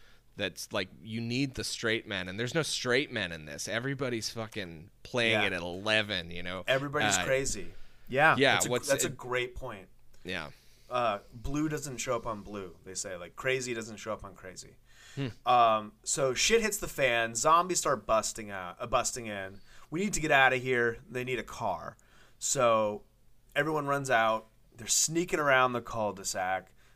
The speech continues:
Speaker 2: They make it to this abandoned house. Uh, the sister gets jumped by a zombie, but Tom, Bobby Briggs, comes in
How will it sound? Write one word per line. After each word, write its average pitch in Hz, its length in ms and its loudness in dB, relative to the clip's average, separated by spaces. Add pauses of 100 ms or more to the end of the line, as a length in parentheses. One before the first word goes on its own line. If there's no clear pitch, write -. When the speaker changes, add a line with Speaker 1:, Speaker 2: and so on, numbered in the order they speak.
Speaker 2:
They 123 100 -6
make 165 240 0
it 202 120 -4
to 151 120 -4
this 127 180 -2
abandoned 120 640 -2
house. 98 540 -6 (520)
Uh, 101 300 2 (100)
the 92 120 -16
sister 165 440 0
gets 117 280 -4
jumped 139 360 0
by 123 140 4
a 117 80 0
zombie, 120 540 0
but 110 200 -6
Tom, 139 600 4 (240)
Bobby 123 260 6
Briggs, 113 540 -2 (300)
comes 160 340 2
in 120 380 -2